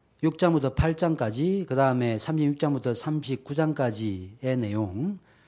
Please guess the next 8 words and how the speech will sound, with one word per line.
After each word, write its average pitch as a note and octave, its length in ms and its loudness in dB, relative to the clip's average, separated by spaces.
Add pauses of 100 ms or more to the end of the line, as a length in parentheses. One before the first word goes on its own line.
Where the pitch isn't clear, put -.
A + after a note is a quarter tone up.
(120)
아하스 D3 440 0
기사와 C3 680 0 (260)
히스기야 D#3 640 0
기사를 A#2+ 680 0 (400)
함께 D#3+ 400 0
적어 C#3 340 0
놓았습니다. G#2 640 -4 (1600)
그래서 C#3 540 0